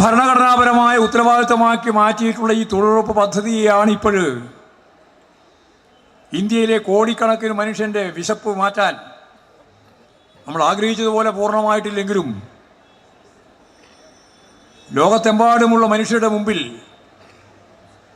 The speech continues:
പട്ടിണി കിടക്കുന്ന ഇന്ത്യക്കാരിൽ കോടിക്കണക്കിന് ആളുകൾക്ക് ഈ തൊഴിലുറപ്പ് പദ്ധതിയുടെ ഭാഗമായിട്ടൊരു നൂറ് ദിവസമെങ്കിലും ജോലി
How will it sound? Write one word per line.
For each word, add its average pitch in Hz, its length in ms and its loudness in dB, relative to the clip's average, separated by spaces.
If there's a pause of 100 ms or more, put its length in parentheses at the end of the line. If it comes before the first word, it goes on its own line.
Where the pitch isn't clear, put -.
(300)
പട്ടിണി 220 340 0
കിടക്കുന്ന 226 440 0
ഇന്ത്യക്കാരിൽ 214 520 0 (2000)
കോടിക്കണക്കിന് 226 680 2
ആളുകൾക്ക് 214 420 2 (1500)
ഈ 190 200 -2
തൊഴിലുറപ്പ് 233 460 2
പദ്ധതിയുടെ 226 480 0
ഭാഗമായിട്ടൊരു 208 600 0 (100)
നൂറ് 220 280 -2
ദിവസമെങ്കിലും 190 720 -8
ജോലി 180 280 -2